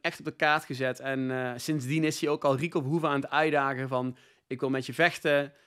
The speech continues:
waar ben je?" En ja, die, dat gevecht kreeg hij niet, want Rico Verhoeven die had zijn eigen evenement georganiseerd en heeft daarin gevochten.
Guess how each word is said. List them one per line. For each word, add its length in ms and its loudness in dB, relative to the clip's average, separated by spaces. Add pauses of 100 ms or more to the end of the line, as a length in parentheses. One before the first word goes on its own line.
(160)
waar 140 -6
ben 280 6
je?" 280 6 (540)
En 580 2 (240)
ja, 160 6
die, 260 2
dat 320 4
gevecht 320 2
kreeg 240 0
hij 140 0
niet, 220 -2
want 260 0
Rico 320 -4
Verhoeven 280 0
die 140 0
had 140 -2
zijn 140 -6
eigen 240 -2
evenement 340 0
georganiseerd 680 0
en 100 -4
heeft 160 -2
daarin 400 2
gevochten. 640 -6